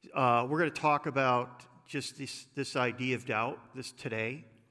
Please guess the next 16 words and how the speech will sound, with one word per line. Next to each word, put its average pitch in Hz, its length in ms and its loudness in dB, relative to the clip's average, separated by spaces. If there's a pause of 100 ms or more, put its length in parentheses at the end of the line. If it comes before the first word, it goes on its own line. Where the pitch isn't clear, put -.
(400)
and 123 140 -4
then 123 140 -2
next 135 240 0
weekend 139 340 -2
we're 127 80 -6
gonna 127 120 -8
talk 135 240 0
about 110 180 -6
fear, 131 560 -6 (760)
and 131 120 -4
then 131 60 0
we're 131 120 0
gonna 123 80 -4
talk 127 300 2
about 120 360 0
anxiety. 107 640 -6